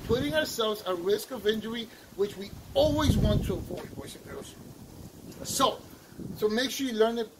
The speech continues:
properly so we can get the most out of it. But now, boys and girls, it is time, you know what time it is, to start the challenge. So we have to get in that right mind frame where we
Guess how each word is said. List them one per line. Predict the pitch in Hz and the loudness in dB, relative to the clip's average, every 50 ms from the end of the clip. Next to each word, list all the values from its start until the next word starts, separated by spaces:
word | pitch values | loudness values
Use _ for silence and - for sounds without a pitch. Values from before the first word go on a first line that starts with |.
| - - | -8 -4
properly | 220 202 196 190 - 240 240 233 240 233 - - | -2 -2 -2 -2 -4 -4 -4 -4 -6 -8 -12 -12
so | - - 220 | -6 -6 -6
we | 190 196 214 | -4 -6 -8
can | - - 196 185 | -8 -8 -6 -4
get | - 202 196 - | -2 -2 -2 -2
the | 196 185 | -4 -4
most | 190 185 180 160 - - | -4 -6 -6 -6 -4 -2
out | 208 180 | -2 -2
of | 151 135 - | -2 -6 -10
it. | - - - - - - - - - - - - - | -12 -14 -14 -12 -12 -12 -12 -12 -12 -14 -12 -12 -10
But | - 180 | -8 -4
now, | 190 208 233 277 320 349 349 254 - - - - - - - - | 0 2 4 4 4 4 2 -2 -6 -10 -10 -10 -10 -10 -10 -10
boys | 160 175 - - | -10 -8 -4 -4
and | 220 226 | -2 0
girls, | 254 302 302 302 294 - - - - - - - - - - | 4 6 6 6 6 4 -2 -8 -10 -12 -16 -16 -16 -12 -8
it | 254 269 262 262 | -6 -4 -4 -2
is | 254 254 247 254 254 254 - - - - - | -2 -2 -2 -2 -2 -2 -2 -4 -6 -8 -10
time, | - - 190 185 190 214 233 247 269 285 - - - - - - - - - - | -10 -6 -4 -4 -2 -2 -2 -4 -6 -8 -12 -14 -20 -20 -20 -20 -20 -14 -6 -4
you | 220 269 | -2 0
know | 240 202 | 0 -2
what | 151 131 - | -4 -6 -10
time | - 175 165 156 151 | -8 -8 -8 -8 -8
it | 151 165 | -10 -12
is, | - - | -12 -12
to | - - 160 | -10 -6 -2
start | - - - - 302 233 226 208 | -2 -2 0 0 0 0 0 0
the | 214 208 | -2 -2
challenge. | - - - 226 202 185 - - - - - - - - - | -2 0 2 2 2 2 0 -2 -6 -6 -4 -4 0 0 0
So | - - 220 196 | 0 2 2 2
we | 185 185 262 285 | 2 2 0 0
have | 285 247 262 254 254 247 - - | 0 0 2 0 0 0 -2 -4
to | 254 247 233 226 214 - - - - - - - - - - - - - - | -4 -2 -2 -4 -6 -6 -10 -12 -12 -10 -10 -10 -10 -8 -8 -8 -6 -4 0
get | - - 285 285 285 | 4 4 6 6 6
in | 269 | 4
that | 254 240 240 220 | 4 4 4 6
right | 233 233 226 | 6 6 6
mind | 220 220 220 220 214 | 6 6 6 4 4
frame | - - 185 175 170 | 4 2 0 0 -4
where | 170 185 185 | -4 -4 -6
we | 175 175 214 247 269 302 339 | -6 -4 -4 -4 -4 -4 -6